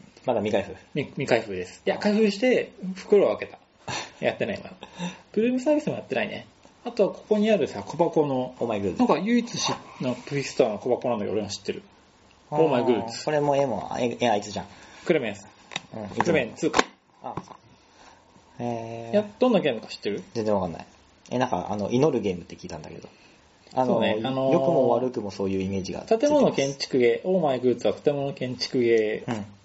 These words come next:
Speaker 2: で、その建物で資材変換をしていく
Speaker 1: うんうんうん。
Speaker 2: ゲームなのね。
Speaker 1: うん。
Speaker 2: で、何が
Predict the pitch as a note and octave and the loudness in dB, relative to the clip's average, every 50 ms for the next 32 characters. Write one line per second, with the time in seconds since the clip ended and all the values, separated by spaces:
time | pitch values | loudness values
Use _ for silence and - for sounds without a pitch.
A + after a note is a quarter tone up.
0 | _ _ - G#3+ G#3 F3+ D3 C3+ - - - - - - - E3+ D#3+ D#3 D3+ - | _ _ -6 -2 0 0 0 -2 -4 -8 -14 -20 -12 -6 -4 -2 0 0 0 0
1 | D#3+ - F#3 F3+ F#3 F#3 F#3 F#3 F3+ F3+ E3+ D#3+ - - - - - - - A3 | 0 2 2 4 4 4 6 6 4 4 2 0 -4 -10 -18 -20 -14 -2 2 4
2 | A3 F#3+ C#3+ - - - - - D#3+ G3+ A3+ A3+ - B3 A#3+ A3 A3+ C3+ G#2+ G#2+ | 4 4 4 2 -2 -4 -2 0 2 4 2 2 2 -2 -2 0 0 -2 -2 -2
3 | - - G#2+ - - F#2 F2+ - - - - - C3 A2 F#2+ F#2 F2+ F2 F2 F2 | -4 -6 -6 -6 -6 -8 -8 -10 -14 -16 -10 -8 -8 -8 -6 -8 -10 -10 -10 -12
4 | - - - _ _ - B2 G#2 G2 F2+ - G2+ G2 G2 C3 F#3 - - - B2+ | -14 -14 -18 _ _ -2 -2 -2 -2 -2 -6 -8 -8 -8 -8 -8 -8 -10 -10 -8
5 | A2 F2+ - - - F#3 G3 G#3 G2+ E2 - - - - _ _ _ _ _ _ | -8 -8 -10 -10 -8 -4 -2 0 0 -2 -2 -6 -10 -18 _ _ _ _ _ _
6 | _ _ _ _ _ - E3+ G#3 A#3+ A3 E3+ C#3 A#2+ A2 - | _ _ _ _ _ 0 2 2 2 2 2 2 2 0 -2